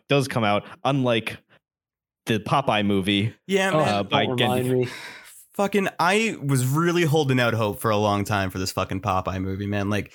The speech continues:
Speaker 2: I don't know, it was, like, seven years ago, uh, an actual,
Speaker 3: Is
Speaker 2: like,
Speaker 3: it
Speaker 2: animated sequence is released online from
Speaker 3: Yep.
Speaker 2: Gendy Tartakovsky, and it looks incredible. It looks like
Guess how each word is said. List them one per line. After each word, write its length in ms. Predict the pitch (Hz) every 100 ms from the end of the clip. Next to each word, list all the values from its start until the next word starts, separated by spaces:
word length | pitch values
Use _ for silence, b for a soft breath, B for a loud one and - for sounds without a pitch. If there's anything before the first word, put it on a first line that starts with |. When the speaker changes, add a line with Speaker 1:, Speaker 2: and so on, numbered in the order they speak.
| b b
Speaker 2:
I 60 | 156
don't 60 |
know, 60 | 110
it 20 |
was, 100 | 101
like, 140 | 90
seven 400 | - - 117 120
years 260 | 113 113 113
ago, 520 | 117 117 117 117 117
uh, 560 | - 104 101 98 98 - -
an 360 | 120 110 101 - _ - _ _ _ _ _ _ _ _
actual, 300 | 131 139 147
Speaker 3:
Is 60 | 139
Speaker 2:
like, 80 | 131
Speaker 3:
it 120 | 233
Speaker 2:
animated 480 | 127 127 120 113 110
sequence 920 | - - 104 101 104 90 - - - -
is 220 | 85 107
released 360 | 110 104 104 -
online 540 | 101 98 98 95 95
from 340 | 95 - 113 127
Speaker 3:
Yep. 100 | 127
Speaker 2:
Gendy 200 | 117 113
Tartakovsky, 920 | 117 104 104 98 104 - 104 95 95 b b _ _
and 140 | 127
it 140 | 113 -
looks 480 | 170 185 - - - _ _
incredible. 600 | 127 107 - 98 87 82
It 80 | 127
looks 220 | 147 139
like 280 | 170 143